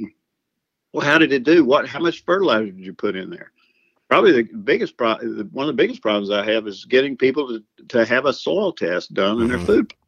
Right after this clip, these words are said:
Speaker 2: Yep.
Speaker 1: I had a guy that put, for twelve years, put out four hundred pounds of triple thirteen fertilizer on his food plots. And I finally did my own soil test for him. Turns out he had a near toxic level of phosphorus,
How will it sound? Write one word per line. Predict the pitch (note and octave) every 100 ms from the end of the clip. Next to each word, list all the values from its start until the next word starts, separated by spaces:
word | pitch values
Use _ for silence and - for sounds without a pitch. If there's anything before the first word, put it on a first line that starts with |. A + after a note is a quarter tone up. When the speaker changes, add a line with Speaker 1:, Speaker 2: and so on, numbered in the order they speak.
| _ _ _
Speaker 2:
Yep. | D#2+ D2+ - _ _ _ _ _ _ _
Speaker 1:
I | D3
had | G#3
a |
guy | A#2+ C#3+
that | C#3 A#2+
put, | - C#3 - _ _ _
for | B2+ A2+
twelve | - F3+ G3 F3+
years, | F3+ C3+
put | - C3+
out | C3+ G#2
four | - E3
hundred | E3 D3+
pounds | C#3 C#3 A#2+
of | G#2
triple | C#3+ D3 B2+
thirteen | C3+ A#2+ - C3+ A#2
fertilizer | A#2 A#2+ G#2+ G2 G2+ G2 G2+
on | G2
his | F#2 - _ _ _ _ -
food | C3 G#2+
plots. | F#2+ F2 - - - - -
And | G#2+
I | C#3
finally | D3 D3 C#3+ B2 A2 - - -
did | - C3
my | B2 A#2
own | A#2+ C3+ C#3+ A2+ G#2+ _ _
soil | - - D3 C3
test | - A2 F#2+
for | - G2 G#2
him. | A2 - _ -
Turns | C#3+ D3
out | C#3+
he | C3+
had | C3+ B2
a |
near | A2 C3+ C3+
toxic | - D3 D#3 - A2
level | A#2+ C3+ A#2+
of | G2
phosphorus, | - C3+ C3+ - F#2+ G2+